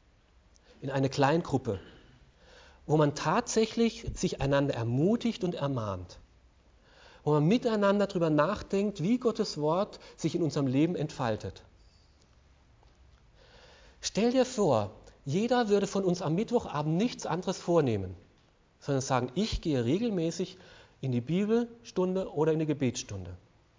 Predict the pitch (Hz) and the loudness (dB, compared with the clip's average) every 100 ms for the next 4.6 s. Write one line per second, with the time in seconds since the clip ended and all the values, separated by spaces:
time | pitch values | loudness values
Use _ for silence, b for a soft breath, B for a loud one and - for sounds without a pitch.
0 | _ _ _ _ _ _ _ _ B B | _ _ _ _ _ _ _ _ B B
1 | B - 190 262 247 233 - 190 185 165 | B -2 2 2 2 2 2 0 2 2
2 | 151 147 226 - 254 254 - B B B | 2 2 0 0 0 -2 -6 B B B
3 | B B - 160 156 156 143 147 262 285 | B B -2 0 2 2 2 2 2 0
4 | - - 139 117 107 | -4 -2 0 0 -4